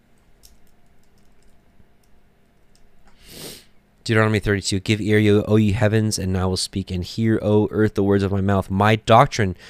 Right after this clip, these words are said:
shall drop as the rain, and my speech shall distill as the dew, as the small rain upon the tender herb and the showers upon the grass." If we're to be trees of righteousness, we're to drink in, we're to,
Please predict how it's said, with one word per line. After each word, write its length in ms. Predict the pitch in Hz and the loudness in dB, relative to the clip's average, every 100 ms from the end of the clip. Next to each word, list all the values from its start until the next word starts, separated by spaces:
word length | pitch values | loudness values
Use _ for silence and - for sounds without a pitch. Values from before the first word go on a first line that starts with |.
| - _ | -20 _
shall 220 | - 98 | -6 -6
drop 420 | 92 104 101 110 - | -2 0 0 -2 -8
as 240 | 101 101 92 | -4 -4 -2
the 160 | 98 | -2
rain, 420 | 90 90 98 95 92 | -2 0 0 -2 -4
and 220 | 90 90 | -6 -4
my 120 | 87 | -4
speech 480 | - - - 117 - | -6 -8 -8 -8 -6
shall 140 | 98 | -6
distill 500 | 92 92 - 107 107 - | -6 -6 -4 -2 0 -2
as 180 | 104 90 | -4 -4
the 100 | 87 | -10
dew, 520 | - 104 98 87 82 - - - - | -6 -2 -2 -2 -6 -14 -20 -20 -4
as 220 | 104 92 | -2 -2
the 80 | 95 | -4
small 360 | - 104 107 | -2 2 2
rain 200 | 104 104 | 2 0
upon 180 | 101 104 | 0 -2
the 80 | 98 | -4
tender 280 | - 107 104 | -6 -6 -4
herb 240 | 98 104 104 | -2 -2 -2
and 100 | 98 | -4
the 80 | |
showers 400 | 90 - 92 95 | -4 -4 -2 -2
upon 220 | 92 101 95 | -4 -6 -6
the 80 | |
grass." 380 | 92 92 - - | -4 -6 -4 -6
If 180 | 107 - | -8 -2
we're 80 | 104 | -2
to 60 | |
be 100 | 101 | -2
trees 400 | 98 - 120 110 | -4 -4 -2 -2
of 100 | 110 | -2
righteousness, 600 | 107 110 120 - 123 131 - - - - - | 0 0 -2 -6 -6 -6 -8 -14 -20 -20 -10
we're 100 | 104 | -6
to 60 | 90 | -4
drink 440 | - 98 110 110 | -2 0 2 2
in, 160 | 107 101 | 0 2
we're 200 | 95 | 0
to, 80 | 92 | -2